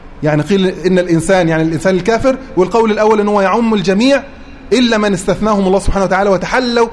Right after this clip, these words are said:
بالصفات، آه، الأربعة التي سوف، آه، نذكرها في الآية، آه، التي تليها. إن الإنسان لفي خسر، أي خسارة وهلاك ونقصان. قال السعدي رحمه الله: "والخاسر ضد الرابح".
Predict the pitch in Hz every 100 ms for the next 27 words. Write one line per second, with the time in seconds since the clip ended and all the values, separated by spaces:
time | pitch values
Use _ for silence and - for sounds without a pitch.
0 | - - 160 - 170 190 202 196 - -
1 | - 156 165 185 165 151 175 170 170 165
2 | 156 175 160 170 160 - 143 143 139 139
3 | 143 - 185 160 147 147 170 180 180 -
4 | - 135 143 143 156 175 165 127 104 -
5 | - - - - - - - 247 262 214
6 | 185 208 214 202 202 196 165 220 208 185
7 | 170 160 165 190 196 180 165 147 143 143
8 | 160 185 185 151 156 160 - 185 143 113
9 | - - - - - - - - - -
10 | - - - - 208 180 175 165 190 175
11 | 170 170 156 220 214 170 156 - 214 202
12 | 226 247 240 160 202 180 175 160 180 160
13 | 151 -